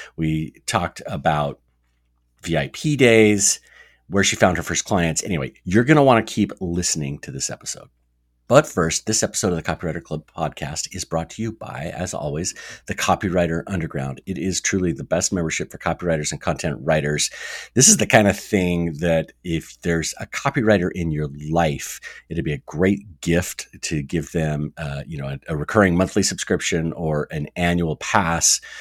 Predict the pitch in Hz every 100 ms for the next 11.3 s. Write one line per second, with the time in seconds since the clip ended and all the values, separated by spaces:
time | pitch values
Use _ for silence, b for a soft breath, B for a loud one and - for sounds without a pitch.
0 | B B - - 120 92 87 82 85 80
1 | 76 87 87 127 123 107 90 - _ 87
2 | 85 - - - _ - - 90 85 80
3 | 76 - 82 78 80 76 76 71 69 67
4 | - B B B - 80 78 - 87 78
5 | 82 101 104 104 87 80 - 120 110 110
6 | 101 107 95 85 95 92 95 92 - 87
7 | 78 78 - 78 69 78 95 104 - 104
8 | 95 87 85 B B B B B - 113
9 | 104 101 95 - - 120 - - 85 87
10 | 87 90 80 80 - 82 - - 117 113
11 | - 95 101